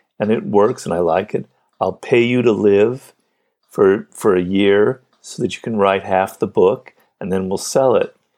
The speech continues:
'Cause he knew that I was very poor at the time. I had been working in Hollywood,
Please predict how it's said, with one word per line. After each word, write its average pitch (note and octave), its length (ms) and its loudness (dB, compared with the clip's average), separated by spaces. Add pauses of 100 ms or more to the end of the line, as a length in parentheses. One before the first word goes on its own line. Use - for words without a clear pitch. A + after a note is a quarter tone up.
(240)
'Cause A2 120 -4
he A#2 120 0
knew B2 140 4
that A2 120 4
I G2 60 4
was F#2+ 140 -2
very G2 220 4
poor B2 320 0
at G#2+ 80 -2
the - 80 -8
time. F2+ 340 -4
I F2+ 120 -2
had G2 120 -4
been - 140 -6
working G2 280 -4
in F2+ 80 -4
Hollywood, G2 500 -2